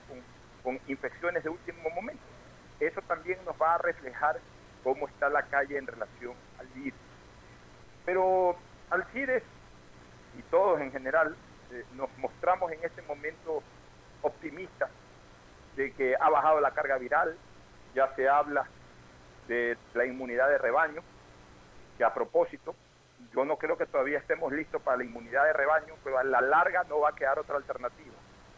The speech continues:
porque en algún momento vamos a tener que salir y ahí comienza a activarse esto que llaman los médicos inmunidad de rebaño.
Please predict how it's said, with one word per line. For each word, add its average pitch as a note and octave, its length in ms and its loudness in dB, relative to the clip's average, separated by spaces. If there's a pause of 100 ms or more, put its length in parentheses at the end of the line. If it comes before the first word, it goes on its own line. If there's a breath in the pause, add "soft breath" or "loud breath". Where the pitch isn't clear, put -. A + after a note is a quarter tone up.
(500)
porque A2 160 -8
en A2+ 80 -2
algún A2+ 220 -2
momento C#3+ 300 -2
vamos C3+ 180 0
a C#3 60 0
tener C3 240 -10
que C#3+ 100 -8
salir C3+ 320 -8 (400)
y B2 60 0
ahí B2+ 340 -4
comienza C#3 500 -6
a - 20 2
activarse B2 600 -2
esto - 200 -14
que A2+ 120 -18
llaman B2+ 280 -4
los B2+ 140 -20
médicos B2 400 -12
inmunidad A#2+ 420 -12 (200)
de B2 80 2
rebaño. E3+ 360 2